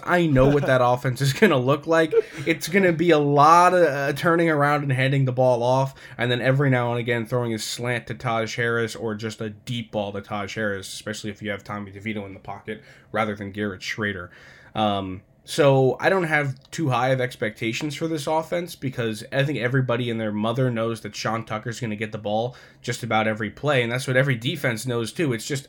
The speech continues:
Speaker 1: <laughs> whether or not Sean Tucker can go out there and at the end of the day be able to write one of his famous tweets in which he's happy
Speaker 2: <laughs>
Speaker 1: with. So, yeah, I mean, everybody's worried about the offense. Everybody's <laughs> worried about the defense. Syracuse ba-, football isn't really,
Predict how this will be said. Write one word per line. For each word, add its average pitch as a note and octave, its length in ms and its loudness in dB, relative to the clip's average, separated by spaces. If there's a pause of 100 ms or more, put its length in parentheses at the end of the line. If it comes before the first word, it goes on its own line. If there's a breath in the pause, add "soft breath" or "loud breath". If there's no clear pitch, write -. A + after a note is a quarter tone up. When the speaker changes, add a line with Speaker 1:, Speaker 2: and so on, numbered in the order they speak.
(120)
Speaker 1:
<laughs> D3+ 100 -6
whether D3+ 280 2
or C3+ 40 2
not C3+ 220 0
Sean B2+ 300 -2
Tucker C3 400 -2 (260 loud breath)
can A#2 180 0
go C#3 200 4
out C3+ 240 4
there C3 180 6
and B2+ 100 4
at B2 120 -4
the C3+ 100 0
end C3 140 2
of A#2 60 -4
the A#2+ 60 -6
day C3+ 220 2
be A#2+ 160 -2
able B2+ 160 -2
to A#2 100 -6
write B2+ 220 2
one A#2+ 100 -6
of A2+ 80 -6
his A2+ 140 -8
famous C3 380 -2
tweets E3 420 -6 (260 loud breath)
in C#3+ 120 2
which D3+ 140 0
he's G3 120 2
happy G3+ 280 2
Speaker 2:
<laughs> A2 60 -2
Speaker 1:
with. - 220 -12 (380 loud breath)
So, D3 520 4 (540)
yeah, C3+ 300 4
I C#3+ 100 2
mean, C#3+ 140 2
everybody's E3 440 2
worried C3+ 220 4
about A#2 240 0
the A#2 120 -4
offense. A#2+ 340 -2
Everybody's C3+ 460 0
<laughs> - 20 -4
worried C#3 180 2
about C#3 240 -4
the C3+ 60 -4
defense. C3 500 -4
Syracuse D3 480 -2
ba-, C3 220 -6
football B2+ 560 -4 (200 loud breath)
isn't D3 440 -2
really, D#3 580 2